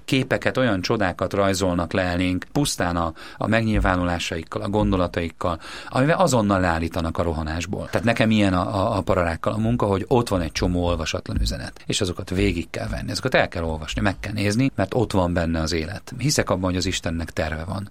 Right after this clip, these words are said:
A sérültekkel, az értelmi fogyatékosokkal, hogy látszólag vagy kifelé nincs kommunikáció, de hiszek abban, hogy belül van, és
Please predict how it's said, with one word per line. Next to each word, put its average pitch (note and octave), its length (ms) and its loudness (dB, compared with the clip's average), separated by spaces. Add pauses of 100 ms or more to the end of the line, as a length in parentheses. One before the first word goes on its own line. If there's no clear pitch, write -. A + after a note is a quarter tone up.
A - 60 -4
sérültekkel, G#2 560 0
az F#2 60 0
értelmi G2 380 2
fogyatékosokkal, F2+ 840 -4
hogy F#2+ 180 -4
látszólag G2 540 2
vagy E2+ 140 -4
kifelé D#2+ 540 -2
nincs A#2 200 0
kommunikáció, F#2 680 0
de G2 80 -4
hiszek F2 320 -4
abban, F2+ 200 -4
hogy F#2 80 -4
belül E2 320 0
van, G#2 240 0
és - 240 -4